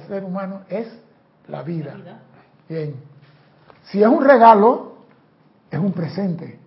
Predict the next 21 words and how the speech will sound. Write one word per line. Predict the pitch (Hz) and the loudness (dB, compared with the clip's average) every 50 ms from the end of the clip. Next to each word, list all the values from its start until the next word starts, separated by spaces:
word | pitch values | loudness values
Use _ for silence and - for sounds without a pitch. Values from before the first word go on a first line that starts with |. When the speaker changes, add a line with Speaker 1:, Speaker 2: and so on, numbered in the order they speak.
| _ _ _ _ _ _ _ _ _ _ _ _ _ _ _ | _ _ _ _ _ _ _ _ _ _ _ _ _ _ _
Speaker 1:
Eso | - 220 220 240 196 | -2 -2 0 0 -2
quiere | 160 226 226 220 208 | -2 -2 -2 -2 -2
decir | 180 - 226 220 - | -4 -4 -6 -6 -6
que | 214 202 175 - | -4 -6 -6 -4
tú | - - 277 330 - 269 127 131 311 330 403 440 - - - - _ _ _ _ _ _ _ _ _ _ _ | 0 2 4 4 6 6 6 6 4 4 2 0 -4 -12 -18 -20 _ _ _ _ _ _ _ _ _ _ _
debes | 156 214 240 247 247 240 220 - - - - - | 4 6 6 6 6 4 2 -2 -10 -18 -18 -8
de | 180 185 196 | -4 -4 -2
vivir | 180 190 190 180 214 247 254 247 262 254 - - - _ _ - | -2 -2 -2 -2 0 0 -2 -2 -4 -8 -14 -20 -20 _ _ -2
en | 180 190 226 | 0 2 4
el | 254 247 240 | 4 4 4
presente, | 254 208 165 202 247 220 185 165 190 185 190 233 | 2 0 0 0 0 -2 -2 -2 -2 -2 -2 -4
¿eh? | 311 - - - - _ _ _ _ _ _ _ _ _ _ - 135 135 | -4 -8 -12 -18 -20 _ _ _ _ _ _ _ _ _ _ -18 -14 -10
No | 160 185 | -8 -6
en | 202 247 | -6 -6
el | 262 254 | -8 -6
pasado | 262 269 262 - 277 269 240 190 196 226 269 - - - _ _ _ _ _ _ _ _ _ _ _ _ _ _ _ _ _ _ | -6 -6 -6 -4 -4 -4 -4 -4 -4 -8 -10 -12 -16 -20 _ _ _ _ _ _ _ _ _ _ _ _ _ _ _ _ _ _
y | - 175 | -4 -2
no | 165 190 | -2 -2
en | 208 233 | -2 -4
el | 233 | -6
futuro. | 233 247 240 302 330 339 330 262 - - - - | -6 -8 -6 -4 -4 -4 -4 -6 -8 -10 -14 -20